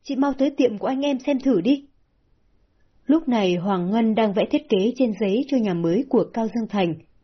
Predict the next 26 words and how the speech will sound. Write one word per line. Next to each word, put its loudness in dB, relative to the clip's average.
Cô 2
để 2
di -4
động 0
bên -2
tai, 0
dùng 0
bả 0
vai 0
và -4
đầu 0
kẹp -4
lại, 0
miệng 2
hỏi 0
Lý -2
Minh 2
Nhung. 2
"Làm 2
sao -4
vậy? -4
Đã -2
xảy 2
ra -4
chuyện -2
gì?" -4